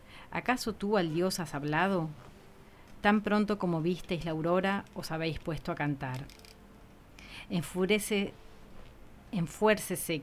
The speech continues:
quiera mi corazón, las flores del escudo, las flores del dador de la vida.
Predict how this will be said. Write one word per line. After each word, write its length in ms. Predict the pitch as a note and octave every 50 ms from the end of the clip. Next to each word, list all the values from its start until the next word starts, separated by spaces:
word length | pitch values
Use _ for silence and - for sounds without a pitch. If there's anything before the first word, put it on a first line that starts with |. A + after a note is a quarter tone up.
| - -
quiera 260 | - F3+ F3 F3 E3 D#3+
mi 140 | D#3+ D#3
corazón, 680 | - - D#3 D3+ C#3+ - - - D#3 D3 D3 D3 D3 D3 - - - - - - -
las 160 | - D#3+ -
flores 260 | - F3 F3 E3+ F3 D#3+
del 140 | F3 D#3+
escudo, 500 | D3 - - - F3 E3 D#3+ D#3 D#3 D3+
las 160 | D3+ D3+ C3+ -
flores 300 | - F3 E3 E3 D#3 D#3+
del 160 | E3 D#3+ D#3
dador 280 | D#3 D3+ D#3 D#3+ D#3+
de 120 | D#3+ E3 D#3
la 100 | D3+ D3+
vida. 420 | D3 D3+ D3+ D3+ D3+ C#3+ D3 D3